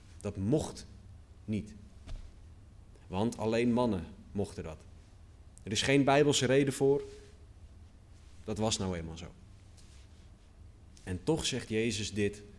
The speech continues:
over Maria. Jezus zegt in Lucas tien tweeënveertig: "Slechts één ding is nodig. Maria heeft het goede deel uitgekozen dat niet van haar zal worden afgenomen."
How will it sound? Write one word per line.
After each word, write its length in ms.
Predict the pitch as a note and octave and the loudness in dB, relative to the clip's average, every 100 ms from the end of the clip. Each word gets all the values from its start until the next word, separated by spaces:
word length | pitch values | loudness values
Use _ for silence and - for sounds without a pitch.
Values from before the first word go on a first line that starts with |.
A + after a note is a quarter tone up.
| - - | -20 -18
over 280 | - F#2 F#2 | -10 -10 -6
Maria. 340 | F2+ E2+ D2+ D2 - - - - - - - - - - - - - - - - | -6 -6 -10 -14 -18 -20 -20 -20 -20 -20 -20 -20 -20 -20 -20 -20 -20 -20 -12 2
Jezus 380 | C3 D#3+ E3+ | 6 6 6
zegt 240 | - C#3+ - | 4 4 4
in 100 | A#2+ | 6
Lucas 280 | C#3+ C#3+ - | 6 4 0
tien 220 | D3+ D3+ | 2 2
tweeënveertig: 680 | D3+ C#3+ C3+ C#3 B2+ B2 - | 4 4 4 2 2 2 0
"Slechts 400 | B2+ C3+ C3 - | 2 2 2 0
één 300 | D#3 F3+ F3+ | 4 6 8
ding 200 | D#3+ D#3 | 8 6
is 120 | C3 | 4
nodig. 440 | B2 A2+ A2 A2 | 4 6 4 4
Maria 720 | A2 G#2+ G#2 C3+ E3 E3 F3+ E3+ - - | 4 6 6 6 6 6 4 -2 -10 0
heeft 360 | B2 C3+ - | 4 4 4
het 200 | G#2 G#2+ | -2 -2
goede 420 | - - E3+ D3+ | -2 2 4 4
deel 320 | A#2+ B2+ C3 A#2 | 6 6 6 4
uitgekozen 800 | A#2 - G2+ G#2 G2 G2 G2 F#2+ - - | 0 -2 -4 0 0 0 -2 -6 -12 -8
dat 240 | G2 F2+ F2+ | -4 -2 0
niet 440 | F#2+ B2 D3+ - - - | 2 4 2 -4 -14 -18
van 240 | - G#2 | -10 -6
haar 340 | F#2+ G2 G2+ G2+ F2+ | -4 -4 -4 -6 -8
zal 180 | - F2+ | -8 -8
worden 240 | F2 - | -8 -8
afgenomen." 560 | F2+ - F2+ D#2 D2 | -10 -10 -12 -12 -12